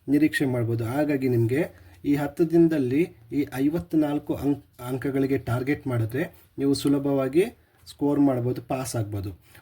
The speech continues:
ಒಂದು ವೇಳೆ ನೀವು ಮೂ-, ಎಲ್ಲ ಪ್ರಶ್ನೆಗಳನ್ನ ಸರಿಯಾಗಿ ಮಾಡ್ಲಿಲ್ಲ ಅಂದ್ರೂ ಕೂಡ ಐವತ್ನಾಲ್ಕು ಅಂಕಗಳಲ್ಲಿ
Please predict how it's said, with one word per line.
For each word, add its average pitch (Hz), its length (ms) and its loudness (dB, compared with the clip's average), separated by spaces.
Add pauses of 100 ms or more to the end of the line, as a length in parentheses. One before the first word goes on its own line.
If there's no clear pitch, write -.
ಒಂದು 151 220 2
ವೇಳೆ 175 200 4
ನೀವು 170 360 6
ಮೂ-, 151 340 4
ಎಲ್ಲ 143 380 0
ಪ್ರಶ್ನೆಗಳನ್ನ 151 600 -2
ಸರಿಯಾಗಿ 147 560 2
ಮಾಡ್ಲಿಲ್ಲ 139 520 2
ಅಂದ್ರೂ 147 240 0
ಕೂಡ 117 200 -6 (540)
ಐವತ್ನಾಲ್ಕು 147 640 0
ಅಂಕಗಳಲ್ಲಿ 127 800 -2